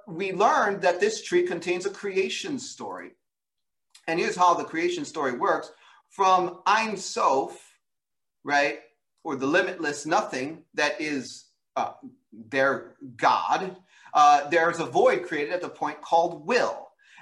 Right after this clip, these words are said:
And then God begins to inject his light through these Sephirotes, which were kind of like transformers or,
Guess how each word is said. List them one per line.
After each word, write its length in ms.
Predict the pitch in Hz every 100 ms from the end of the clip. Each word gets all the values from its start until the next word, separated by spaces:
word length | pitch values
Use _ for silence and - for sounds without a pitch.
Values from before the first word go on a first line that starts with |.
| -
And 420 | 175 180 180 143
then 480 | 147 247 220 185 190
God 260 | 165 185 165
begins 520 | 170 175 180 175 -
to 120 | 156 165
inject 460 | 156 139 190 - -
his 240 | 160 127
light 420 | 147 214 180 175 - _ _
through 400 | 175 175 175 175
these 420 | 165 160 156 - -
Sephirotes, 760 | - 247 269 175 127 123 170 - _ -
which 220 | 175 -
were 220 | 170 196
kind 300 | - 202 190
of 100 | 185
like 220 | 170 170 -
transformers 1000 | 180 165 151 - 190 196 202 202 196 -
or, 420 | 165 165 160